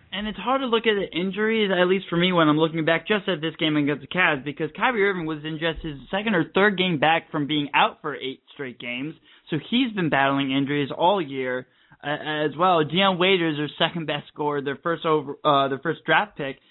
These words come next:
this past, uh, in this past draft, he was out. He's been out for a while. He's done for the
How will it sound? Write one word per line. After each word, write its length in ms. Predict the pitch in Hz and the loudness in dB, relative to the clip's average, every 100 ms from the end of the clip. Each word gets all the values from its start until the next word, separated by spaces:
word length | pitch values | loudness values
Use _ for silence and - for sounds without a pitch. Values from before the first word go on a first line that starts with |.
| _ - | _ -14
this 120 | 139 _ - | -14 _ -4
past, 320 | 151 143 139 - _ _ _ | 0 0 -2 -14 _ _ _
uh, 400 | - 135 131 120 - - _ | -4 -2 -2 -8 -16 -20 _
in 100 | 170 | 0
this 140 | 202 151 | 0 2
past 240 | 147 135 | 0 2
draft, 240 | 139 135 - _ _ _ | 0 0 -2 _ _ _
he 180 | 214 | 0
was 200 | 285 247 185 | 2 2 2
out. 320 | 135 147 - _ | 2 0 -4 _
He's 180 | - 214 | -6 -4
been 140 | 202 160 | -2 -2
out 220 | 143 139 | -2 -2
for 120 | 156 | -2
a 80 | 143 | -2
while. 260 | 131 135 160 | 0 0 0
He's 180 | 160 185 | -2 0
done 160 | 147 | 0
for 60 | |
the 80 | 135 | 0